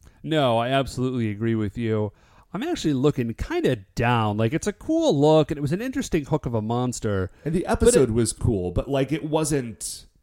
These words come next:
Speaker 2: you know, like, it wasn't a cool episode themed around a cursed suit of armor. It was cool because it had these,
Speaker 1: Oh.
Speaker 2: like, characters from another dimension.
Speaker 1: Yeah. How about this, Matt? What about Nurikabe,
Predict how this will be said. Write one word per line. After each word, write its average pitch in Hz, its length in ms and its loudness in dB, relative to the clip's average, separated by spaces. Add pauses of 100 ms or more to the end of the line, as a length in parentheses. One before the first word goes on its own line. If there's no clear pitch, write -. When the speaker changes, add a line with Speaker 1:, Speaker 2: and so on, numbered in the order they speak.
Speaker 2:
you 175 140 -2
know, 127 80 2
like, 127 120 2
it 160 100 2
wasn't 170 260 2
a 131 60 0
cool 123 360 0
episode 107 460 -2 (160)
themed 113 380 -2
around 95 420 -2
a 90 80 -6
cursed - 400 -10
suit 95 200 -4
of 90 60 -6
armor. 117 300 -2
It 101 40 -4
was 127 120 -4
cool 151 300 2
because 101 260 -6
it 90 80 -8
had 92 160 -6
these, 87 300 -6
Speaker 1:
Oh. 143 260 -2 (160)
Speaker 2:
like, 113 340 -2
characters 113 380 -2
from 98 140 -6
another 90 200 -6
dimension. 92 600 -8 (340)
Speaker 1:
Yeah. 147 300 2 (240)
How 311 80 -4
about 370 160 -4
this, - 240 -2
Matt? 120 360 -4 (440)
What 254 440 -6
about 143 640 0 (320)
Nurikabe, 180 920 2